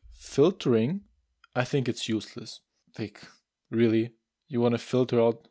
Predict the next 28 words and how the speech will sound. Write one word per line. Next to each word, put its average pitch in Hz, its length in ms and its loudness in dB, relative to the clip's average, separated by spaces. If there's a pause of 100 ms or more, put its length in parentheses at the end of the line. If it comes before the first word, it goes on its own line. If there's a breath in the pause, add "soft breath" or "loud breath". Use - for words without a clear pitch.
(100)
information? 120 760 -4 (160)
Yeah, 107 400 0
right. 104 320 -2 (520 soft breath)
And 139 360 -2 (200)
listen, 135 540 -4
not 139 480 -2
only 147 380 0
that, 151 580 -2
but 127 160 0
there's 123 380 2 (160)
people 131 600 -2 (520 soft breath)
with 120 260 0
really 123 600 4
low 113 420 6 (180)
I 147 220 6
Q, 117 480 2 (140)
as 110 180 -2
you 113 80 -2
can 110 160 0
tell, 123 460 2 (400 soft breath)
that 117 540 2 (340)
look 135 800 4 (100)
for 120 320 0
the 113 100 -2
motives 127 840 0 (100)
behind 117 320 2
someone's 117 640 0
words 101 720 0